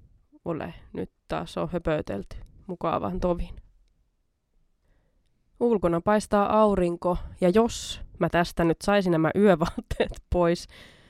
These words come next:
mulla on aina, siis mulla on erikseen kyllä yöpaita, ja sit mä laitan kotiolovaatteet, mitkä on vähän niinku yövaatteet, mut sitten ei ne oo siltikään, koska ne on niinku olovaatteet. Tosi mukavat. Jos mä vaihtaisin nämä nyt treenivaatteisiin ja menisin käymään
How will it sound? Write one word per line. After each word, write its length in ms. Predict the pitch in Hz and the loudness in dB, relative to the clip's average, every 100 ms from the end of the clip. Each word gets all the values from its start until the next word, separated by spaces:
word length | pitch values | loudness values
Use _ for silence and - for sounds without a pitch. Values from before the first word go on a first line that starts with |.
| - | -6
mulla 140 | 165 | 0
on 80 | 165 | 4
aina, 280 | 185 190 170 | 6 6 4
siis 180 | 175 170 | 0 0
mulla 180 | 185 175 | 4 6
on 80 | |
erikseen 380 | 190 247 240 175 | 6 4 2 0
kyllä 140 | 160 160 | 2 0
yöpaita, 560 | 202 208 - 156 165 165 - | 2 2 4 2 2 -2 -4
ja 100 | 165 | -6
sit 100 | - | -2
mä 100 | 185 | 2
laitan 320 | 175 165 160 | 2 2 -2
kotiolovaatteet, 1200 | 160 185 170 156 143 135 - - - - - 175 - | -2 -2 0 -2 -2 -2 -2 -2 -2 -4 -4 -4 -2
mitkä 340 | 170 - 156 | -4 0 2
on 100 | 175 | 2
vähän 260 | 196 202 196 | 2 2 0
niinku 200 | - - | 0 0
yövaatteet, 560 | 190 160 156 - 151 | 0 0 -2 -4 -6
mut 140 | 151 151 | -6 -8
sitten 300 | - - 147 | -10 -10 -4
ei 120 | 156 | -2
ne 80 | 151 | -2
oo 60 | 147 | -4
siltikään, 640 | - 160 151 160 139 - | -4 -6 -6 -8 -6 -6
koska 280 | - - 156 | -8 -8 -6
ne 60 | |
on 60 | 139 | -4
niinku 260 | - - - | -6 -8 -8
olovaatteet. 800 | 156 147 - - 185 - - - - - _ - | -6 -6 -6 -10 -12 -12 -14 -14 -20 -20 _ -10
Tosi 220 | 175 165 | -6 -4
mukavat. 480 | 160 160 - - - - - _ - - - | -4 -4 -6 -8 -10 -14 -20 _ -20 -14 -4
Jos 100 | 170 | 0
mä 100 | 170 | 4
vaihtaisin 460 | 190 202 185 165 | 4 4 2 2
nämä 260 | 165 208 190 | 2 2 2
nyt 120 | 151 - - | 0 -2 -4
treenivaatteisiin 880 | 220 220 190 160 165 - 180 151 165 | 0 2 2 2 0 0 -4 -4 -6
ja 60 | |
menisin 380 | 160 160 156 156 | -2 -2 -2 -4
käymään 340 | 156 156 156 | -2 0 0